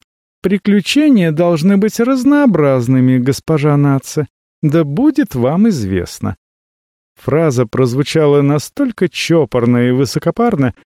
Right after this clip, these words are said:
что Натса, не выдержав, расхохоталась. Секунду спустя Авелла к ней присоединилась. Я ограничился улыбкой. Причин для веселья у меня было мало.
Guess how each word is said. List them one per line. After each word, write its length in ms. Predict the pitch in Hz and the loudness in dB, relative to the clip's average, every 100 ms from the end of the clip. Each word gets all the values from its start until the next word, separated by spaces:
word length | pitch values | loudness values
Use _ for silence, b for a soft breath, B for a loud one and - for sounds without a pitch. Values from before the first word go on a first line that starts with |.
| - | -18
что 300 | - 175 175 | -4 -2 2
Натса, 440 | 247 269 - 165 | 2 0 0 0
не 160 | 156 151 | 2 2
выдержав, 720 | 143 247 202 165 156 160 - | 0 0 0 0 0 -2 0
расхохоталась. 1040 | 123 - 107 - 107 - 85 71 69 - - _ _ _ _ _ _ | -2 -2 -6 -4 -6 -4 -6 -6 -10 -16 -20 _ _ _ _ _ _
Секунду 500 | - 104 175 180 131 | -8 -2 0 0 -2
спустя 540 | - 113 - 160 151 | -2 -4 -2 0 0
Авелла 360 | 113 127 127 117 | 2 2 2 0
к 120 | - | 0
ней 160 | 120 110 | -2 0
присоединилась. 960 | 107 - 117 104 104 87 80 73 - - _ _ - | -4 -2 -2 0 0 0 -4 -8 -14 -20 _ _ -8
Я 420 | 139 254 294 233 | -4 -2 0 0
ограничился 760 | 131 113 104 120 127 107 - 90 | 0 0 0 0 0 -2 0 -2
улыбкой. 540 | 78 69 - - - _ _ _ _ _ _ _ | -2 -6 -10 -20 -20 _ _ _ _ _ _ _
Причин 420 | 101 117 - 233 | -4 -2 0 2
для 160 | 185 185 | 2 2
веселья 480 | 170 - 220 185 160 | 0 0 0 2 2
у 80 | 143 | 2
меня 320 | 135 165 170 | 2 2 0
было 280 | 139 156 123 | 2 2 2
мало. 420 | 139 156 82 | 2 0 -4